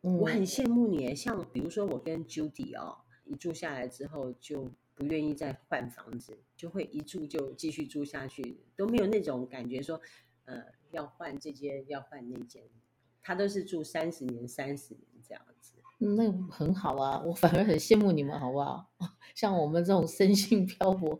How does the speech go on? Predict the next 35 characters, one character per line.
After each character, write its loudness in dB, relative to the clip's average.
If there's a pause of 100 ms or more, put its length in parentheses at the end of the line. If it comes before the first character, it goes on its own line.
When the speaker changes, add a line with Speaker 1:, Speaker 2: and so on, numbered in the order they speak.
(160)
Speaker 1:
飘 2
过 4
来 8
飘 8
过 4
去 2
的， -4 (220)
我 12
也 12
不 -2
知 -4
道， 0
反 -2
正 2
这 4
就 2
是 2
每 2
个 -2
人 0
的 -4
那 -4
个 -4 (720)
生 4
命 8
轨 -8
迹 -10
啦， -8 (340)
每 -2
个 0
人 2
未 2
必 -2
相 -4
同。 -18